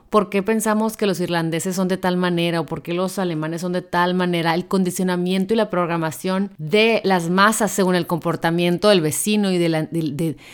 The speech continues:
del colectivo, pues se pega, ¿no? Y así también todo lo que pasa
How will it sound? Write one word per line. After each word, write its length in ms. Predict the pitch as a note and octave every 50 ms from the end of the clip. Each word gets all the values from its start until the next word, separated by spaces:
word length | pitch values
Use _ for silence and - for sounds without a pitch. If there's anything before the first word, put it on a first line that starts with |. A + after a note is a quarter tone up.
| - _ -
del 160 | F#3 F#3 -
colectivo, 680 | - F#3 E3+ D#3+ D3+ - - _ _ - B3+ A#3 A#3 G#3
pues 140 | - - -
se 140 | - F#3+ D#3
pega, 420 | - - A#3 B3+ B3+ A3 E3+ D3+
¿no? 300 | D3 D3+ D#3+ E3+ F#3+ - - - - - -
Y 140 | - G3+ A3
así 320 | A3 G3+ - - G#3+ G#3
también 580 | G3 G#3 G#3+ G#3+ G#3+ G3+ G#3 G3+ G3 G3+ G3+ G3 - - _ _
todo 180 | _ G#3+ G3+ G#3
lo 160 | G#3+ G#3 F#3+
que 140 | G3 F3 D#3+
pasa 540 | - - E3 D#3+ D#3 - - F#3 F3+ F3